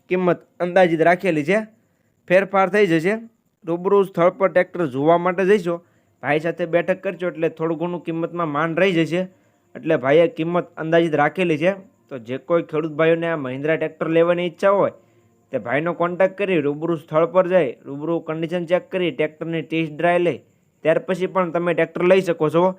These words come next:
તો જતાં પહેલાં તમારે ટ્રેક્ટરના ઓનરનો કોન્ટેક્ટ કરવાનો રહેશે, જેથી ટ્રેક્ટર વેચાઈ ન જાય અને તમારે ખોટો ધક્કો ન થાય. જો ટ્રેક્ટર વેચાઈ જશે તો ખોટો ધક્કો થશે. તો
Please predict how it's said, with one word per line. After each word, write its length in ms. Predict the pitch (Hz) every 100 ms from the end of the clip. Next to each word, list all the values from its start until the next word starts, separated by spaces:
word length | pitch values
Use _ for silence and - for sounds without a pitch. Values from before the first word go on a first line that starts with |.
| _ _ -
તો 40 | 170
જતાં 340 | 160 185 220
પહેલાં 280 | 202 208 202
તમારે 260 | 196 196 190
ટ્રેક્ટરના 520 | 170 175 - 180 165 151
ઓનરનો 320 | 170 175 160
કોન્ટેક્ટ 420 | 139 160 170 156 -
કરવાનો 400 | 156 160 156 156
રહેશે, 240 | 170 202 202 _ _
જેથી 240 | 147 156 170
ટ્રેક્ટર 400 | 165 160 202 190
વેચાઈ 260 | 196 202 196
ન 100 | 190 175
જાય 140 | 156
અને 80 | 160 160
તમારે 260 | 170 170 160
ખોટો 180 | 165 170
ધક્કો 260 | 170 175 180
ન 140 | 156 147
થાય. 140 | 165 165 _ _ _ _
જો 80 | 143
ટ્રેક્ટર 340 | 143 156 160 196 196
વેચાઈ 260 | 202 208
જશે 200 | 185 170 156
તો 80 | 151
ખોટો 180 | - 170 170
ધક્કો 220 | 185 202 165
થશે. 220 | 156 165
તો 60 | 160